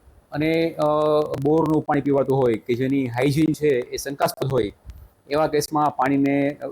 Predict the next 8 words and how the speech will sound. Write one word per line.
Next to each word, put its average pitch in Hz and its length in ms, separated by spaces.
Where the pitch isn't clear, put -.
અ, 131 340
ક્લોરિનેટ 156 640
થયેલું 151 300
હોય 151 220
અથવા 143 200
પાણી 131 240
ઉકાળેલું 147 420
હોય 151 200